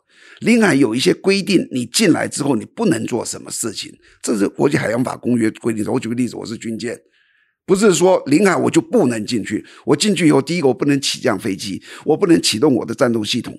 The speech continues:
我不能有这个声控系统的这个作用，我不能怎么样，它有一大堆限制。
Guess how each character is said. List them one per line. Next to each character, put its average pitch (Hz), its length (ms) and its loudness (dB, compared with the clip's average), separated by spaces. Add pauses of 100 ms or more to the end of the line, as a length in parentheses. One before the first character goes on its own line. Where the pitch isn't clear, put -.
(260)
我 151 100 4
不 175 140 0
能 170 160 6
有 - 180 2
这 143 100 0
个 113 180 2
声 - 500 -6
控 165 180 0
系 147 220 0
统 110 160 -6
的 139 100 -4
这 139 140 -4
个 143 100 -6
作 151 240 4
用， 160 160 2 (140)
我 - 80 2
不 220 140 2
能 165 140 6
怎 160 100 -4
么 170 80 2
样， - 140 0 (100)
它 - 120 0
有 160 80 4
一 139 100 4
大 156 140 2
堆 147 140 4
限 156 280 2
制。 - 300 -10